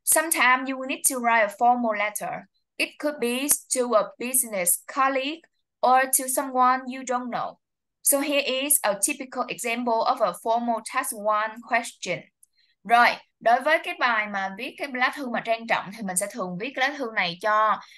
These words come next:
những cái người mà đối tác làm ăn của mình ha. Một cái người nào đó mình không biết,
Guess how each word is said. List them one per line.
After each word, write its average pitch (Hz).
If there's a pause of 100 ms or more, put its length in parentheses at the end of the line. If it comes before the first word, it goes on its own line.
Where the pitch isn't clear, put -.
(120)
những 185
cái 269
người 226
mà 180
đối 214
tác 302
làm 190
ăn 214
của 202
mình 196
ha. 247 (260)
Một 196
cái 254
người 247
nào 190
đó 208
mình 180
không 214
biết, 262